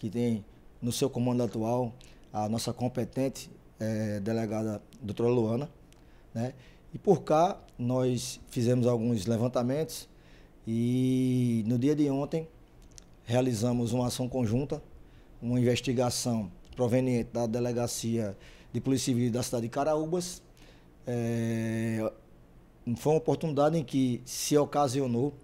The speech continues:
é, a Operação Checkmate, envolvendo a Polícia Civil de Caraúbas, a Divipoi, que é a Divisão de Polícia Civil do Oeste, e nós aqui da nonagésima sétima Delegacia de Polícia Civil de Açu. O objetivo dessa operação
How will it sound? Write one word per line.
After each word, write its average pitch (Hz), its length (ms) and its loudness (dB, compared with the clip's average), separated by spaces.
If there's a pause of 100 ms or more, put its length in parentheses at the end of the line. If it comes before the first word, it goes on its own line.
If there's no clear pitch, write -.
(1080)
é, 110 360 2
a 113 80 6
Operação 123 400 4
Checkmate, 139 880 0 (400)
envolvendo 117 760 0
a 101 120 0
Polícia 117 360 -4
Civil 107 260 -2
de 107 100 0
Caraúbas, 120 600 -2 (420)
a 117 140 0
Divipoi, 151 600 2 (100)
que 127 80 -4
é 120 40 0
a 117 220 0
Divisão 120 680 0
de 113 160 -2
Polícia 123 260 -2
Civil 113 180 2
do 120 120 2
Oeste, 123 480 0
e 165 160 -4
nós 135 240 0
aqui 127 160 -2
da 127 100 -2
nonagésima 120 560 0
sétima 123 420 -6 (480)
Delegacia 120 600 0
de 123 100 0
Polícia 127 260 -4
Civil 127 220 0
de 139 100 2
Açu. 107 480 0 (600)
O 156 80 0
objetivo 165 420 4
dessa 160 220 4
operação 156 600 -2